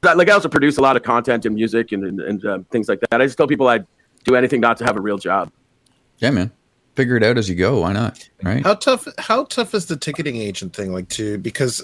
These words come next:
Speaker 3: it seems to me like every, every existing late, every s-, existing venue already has a contract with,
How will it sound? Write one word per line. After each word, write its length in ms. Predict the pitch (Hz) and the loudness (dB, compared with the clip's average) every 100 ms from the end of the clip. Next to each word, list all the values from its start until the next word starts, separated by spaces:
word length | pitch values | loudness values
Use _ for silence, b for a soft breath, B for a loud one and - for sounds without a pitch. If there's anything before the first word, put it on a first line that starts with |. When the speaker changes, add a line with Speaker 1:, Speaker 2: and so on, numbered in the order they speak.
| - | -10
Speaker 3:
it 80 | - | -6
seems 260 | - 208 | -2 -2
to 60 | 190 | 0
me 140 | 175 | 2
like 220 | 160 135 - B B B B - | 4 2 -2 B B B B -2
every, 300 | 147 147 147 - - | 2 2 -2 -6 0
every 300 | 143 139 147 | 2 2 0
existing 560 | 123 123 - 127 120 | 0 -4 -2 -2 -2
late, 340 | 107 104 110 - _ | 0 0 0 -2 _
every 200 | 135 151 | 0 2
s-, 160 | 139 - | -2 -4
existing 680 | 123 110 131 135 123 117 104 - _ _ | -6 -2 -2 -2 0 -2 -4 -10 _ _
venue 460 | 98 117 123 107 | 0 2 2 0
already 320 | 104 110 113 107 | 0 0 2 0
has 440 | 95 101 117 - - - | 0 0 0 -4 -12 -14
a 40 | |
contract 680 | - 101 101 113 120 - - _ _ _ _ _ - | -8 -6 -4 0 0 -2 -14 _ _ _ _ _ -2
with, 480 | 107 110 104 98 | 4 4 4 -2